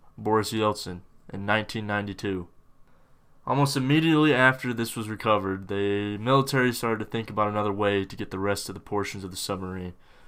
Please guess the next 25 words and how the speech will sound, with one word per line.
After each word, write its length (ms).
However, 520
there 140
was 640
the 100
media. 540
The 80
media 440
had 180
picked 280
up 220
on 140
this 100
secret 380
operation 680
after 240
a 60
series 480
of 140
break-ins 640
revealed 420
documents 640
that 180
tied 280
Howard 340
Hughes 420